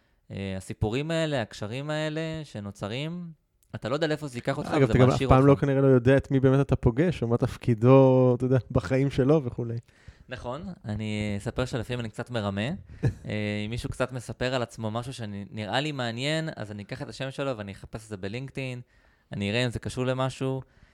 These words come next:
Speaker 1: אה, פגשתי כבר, אה, דירקטור בכיר של פייסבוק העולמית, פגשתי מישהי שעשתה כמה אקזיטים בעולם התיירות, אה, אירחנו את, אה, ה-C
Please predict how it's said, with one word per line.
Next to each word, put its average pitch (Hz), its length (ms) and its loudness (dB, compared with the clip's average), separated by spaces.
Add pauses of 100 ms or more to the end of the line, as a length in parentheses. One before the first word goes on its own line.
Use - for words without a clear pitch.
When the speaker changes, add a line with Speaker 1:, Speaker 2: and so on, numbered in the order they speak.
(240)
Speaker 1:
אה, 98 120 -8
פגשתי 110 340 -6
כבר, 104 280 0
אה, 98 40 -2 (640)
דירקטור 104 480 0
בכיר 98 260 -2
של 110 140 -6
פייסבוק 113 360 -4
העולמית, 110 540 -2
פגשתי 107 460 -6
מישהי 107 240 -10 (800)
שעשתה 117 240 -2
כמה 110 320 -2
אקזיטים 110 360 -6
בעולם 104 260 0
התיירות, 117 680 -2 (420)
אה, 104 40 -6 (840)
אירחנו 113 560 -6
את, 104 140 -8
אה, 101 640 -4
ה-C 135 320 -2